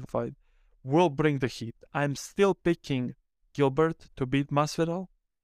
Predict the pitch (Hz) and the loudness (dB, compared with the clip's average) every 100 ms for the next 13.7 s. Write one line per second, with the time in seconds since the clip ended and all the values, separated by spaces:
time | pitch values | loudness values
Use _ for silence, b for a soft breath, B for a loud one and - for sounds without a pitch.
0 | _ _ _ _ - 110 - 151 - - | _ _ _ _ -10 -10 -8 -12 -8 -2
1 | 113 123 156 - - - 135 131 117 - | 2 2 2 -2 -16 -4 0 0 0 -4
2 | 110 110 - 113 113 - 107 110 104 107 | -4 -4 0 0 -2 -6 -4 0 0 -2
3 | - _ _ _ _ _ _ _ - 123 | -10 _ _ _ _ _ _ _ -20 -20
4 | - - 117 123 120 127 151 147 135 113 | -8 -4 -4 0 2 4 4 4 4 2
5 | 120 123 113 110 101 - - - 120 117 | 0 -2 0 0 -2 -8 -14 -8 -4 -4
6 | - - - 131 127 117 - - 107 127 | -4 -10 -6 -4 -2 -2 -2 -4 0 0
7 | - 120 - 110 104 101 107 110 - - | 0 -4 0 0 4 2 2 -4 -8 -20
8 | - - - 110 - 113 113 113 - 107 | -20 -14 -6 -2 0 0 0 -2 0 0
9 | 107 107 104 107 - - 123 117 107 104 | 2 4 4 0 -6 -12 -6 0 0 0
10 | 98 - _ _ _ _ _ _ _ - | -2 -8 _ _ _ _ _ _ _ -6
11 | 127 120 165 185 170 156 160 143 151 143 | -2 0 0 0 -2 0 0 0 2 2
12 | 139 - 139 143 - 151 139 - 135 - | 0 -4 -4 -2 -2 -2 -2 -2 -4 -2
13 | 135 131 135 127 123 120 | -4 -4 -2 0 2 0